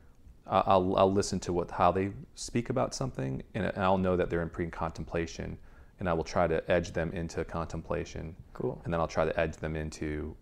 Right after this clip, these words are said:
Speaker 1: um, planning or, and then action.
Speaker 2: Right.
Speaker 1: And that can take months, that can take, you know,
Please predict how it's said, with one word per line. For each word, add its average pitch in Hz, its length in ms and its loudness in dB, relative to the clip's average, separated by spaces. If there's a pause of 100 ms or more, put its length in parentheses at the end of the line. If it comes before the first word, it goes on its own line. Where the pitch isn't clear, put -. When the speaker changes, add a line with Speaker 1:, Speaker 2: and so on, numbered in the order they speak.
Speaker 1:
um, 76 500 -6 (140)
planning 78 480 -4 (400)
or, 80 280 0
and 85 100 -4
then 76 160 -2
action. 80 580 -4
Speaker 2:
Right. 101 300 -4
Speaker 1:
And 101 100 0
that 101 80 0
can 104 100 -2
take 87 220 0 (160)
months, 110 360 0
that 87 180 2
can 90 120 -4
take, 85 360 -4
you 82 80 0
know, 78 200 -2